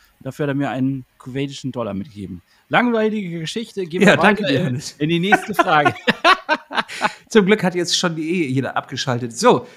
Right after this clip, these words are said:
Speaker 2: also, ähm, Hannes, die Frage ist vor allem an uns, aber Wiebke kann ja mitspannen, äh, sp-, spannen, spinnen. Ähm, Plattfuß der Film, wie würde er beginnen?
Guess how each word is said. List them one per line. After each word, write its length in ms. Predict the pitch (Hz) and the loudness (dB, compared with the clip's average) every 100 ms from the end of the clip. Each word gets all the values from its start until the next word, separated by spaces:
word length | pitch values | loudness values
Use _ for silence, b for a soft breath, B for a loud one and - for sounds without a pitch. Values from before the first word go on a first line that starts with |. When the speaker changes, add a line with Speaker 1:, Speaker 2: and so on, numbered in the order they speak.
| 156 | -2
Speaker 2:
also, 480 | 220 240 202 143 120 | 4 6 6 4 4
ähm, 480 | 165 180 185 185 139 - _ _ _ _ _ - | 2 4 2 -2 -8 -20 _ _ _ _ _ -2
Hannes, 480 | 165 226 135 - - | 6 8 6 2 -6
die 140 | 180 | -6
Frage 420 | 185 208 208 208 196 | -4 0 0 0 0
ist 420 | 135 185 - - | 0 0 -2 -6
vor 240 | - - | -6 -2
allem 260 | 160 180 175 | 0 0 -2
an 220 | 151 151 | -2 -2
uns, 320 | 160 190 175 | 2 2 2
aber 280 | - 147 143 | -2 -6 -6
Wiebke 240 | 175 185 170 | -10 -6 -6
kann 200 | 156 156 | -4 -4
ja 100 | 143 | -4
mitspannen, 680 | 180 - - 135 120 117 - | -4 -6 -2 -2 -2 -6 -8
äh, 140 | 135 120 | -6 -6
sp-, 220 | - - 120 123 | -8 -14 -20 -12
spannen, 400 | - 151 127 113 | -6 -2 -2 -4
spinnen. 460 | - 202 160 117 B B B B _ - | 2 4 4 0 B B B B _ 4
Ähm, 400 | 156 160 165 160 _ _ | 4 6 2 -4 _ _
Plattfuß 680 | - 175 220 - - 226 - | 0 4 4 4 -2 -2 0
der 160 | 190 170 | -2 -2
Film, 520 | - 220 135 120 104 | 2 2 2 -2 -8
wie 300 | 120 196 190 | -6 -4 0
würde 240 | 196 185 | 0 0
er 220 | 160 151 156 | -2 -4 -4
beginnen? 540 | 160 151 165 120 | -6 -6 -4 -4